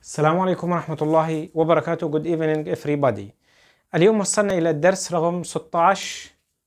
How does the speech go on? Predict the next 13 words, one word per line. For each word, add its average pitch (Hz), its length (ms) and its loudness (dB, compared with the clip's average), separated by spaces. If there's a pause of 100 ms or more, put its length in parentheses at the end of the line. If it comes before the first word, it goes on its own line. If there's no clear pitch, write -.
(920)
من 156 120 2
سلسلة 160 420 0
تعلم 175 680 -2
أحرف 156 320 -6
اللغة 156 540 2
الإنجليزية. 131 640 -2 (440)
أخذنا 185 400 2 (220)
ال 139 100 -2
A، 165 560 2
ال 127 200 -4
B، 190 420 -2
ال 151 60 -4
C، - 240 -4